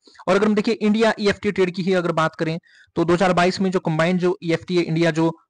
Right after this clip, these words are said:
मर्चेंडाइज जो trade था, वो six point one billion dollar, अ, को surpass कर गया था। तो देखिए, वन बिलियन जो आपके हंड्रेड करोड़ के बराबर होता है,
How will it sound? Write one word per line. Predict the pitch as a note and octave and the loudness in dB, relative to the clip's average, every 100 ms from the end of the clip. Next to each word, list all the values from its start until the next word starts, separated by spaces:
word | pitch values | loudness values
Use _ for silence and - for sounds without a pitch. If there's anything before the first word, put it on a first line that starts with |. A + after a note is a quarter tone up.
| - | -4
मर्चेंडाइज | D#3+ F#3+ E3+ F3 | -2 -2 0 0
जो | F3 E3+ | 0 -2
trade | - D#3+ D#3 | 0 -4 -2
था, | D#3 D3+ _ _ - | -4 -6 _ _ -8
वो | E3+ | -4
six | F3 A3+ - | -4 -4 -4
point | G3+ F3 | -2 0
one | F3+ F3+ | 2 2
billion | E3+ D#3+ | 0 0
dollar, | D3 C#3+ E3+ | 0 0 -2
अ, | F#3 C#3+ G#2 - - - | -6 -12 -12 -14 -18 -2
को | D#3 | -2
surpass | - D3 D3+ D3+ | 0 0 0 -2
कर | - D3+ | -2 -2
गया | D#3+ D#3+ | 0 0
था। | F3 F#3 - | -2 -4 -6
तो | F3 | -4
देखिए, | F3+ | 0
वन | E3 G3 F#3+ | 2 4 2
बिलियन | F#3 F#3 F3+ | 2 0 0
जो | E3+ | 0
आपके | D#3 F3 | -2 -2
हंड्रेड | D3+ D3+ F3 | -2 -2 -2
करोड़ | E3+ D#3 | 0 -2
के | D#3 | 0
बराबर | D3+ D3 D#3+ | -2 -2 -2
होता | D#3 C#3+ | -4 -4
है, | C#3+ | -6